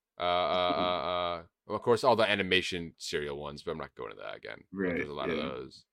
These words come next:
Speaker 2: Um,
Speaker 1: Remember any toy commercials? Remember there's
Speaker 2: not,
Speaker 1: a
Speaker 2: I mean,
Speaker 1: I remember the big, the Hot, not of Hot Wheels, but, like,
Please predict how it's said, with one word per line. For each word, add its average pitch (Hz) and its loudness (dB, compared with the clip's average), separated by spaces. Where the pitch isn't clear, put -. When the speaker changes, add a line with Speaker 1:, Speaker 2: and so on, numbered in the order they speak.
Speaker 2:
Um, 101 6
Speaker 1:
Remember 95 6
any 226 6
toy 127 2
commercials? 170 -6
Remember 156 6
there's 202 12
Speaker 2:
not, 151 12
Speaker 1:
a 113 2
Speaker 2:
I 123 4
mean, 135 8
Speaker 1:
I - -2
remember 156 4
the 165 8
big, 131 8
the 127 8
Hot, 110 6
not 147 -4
of 139 -4
Hot 110 2
Wheels, 85 0
but, 95 -2
like, 90 -2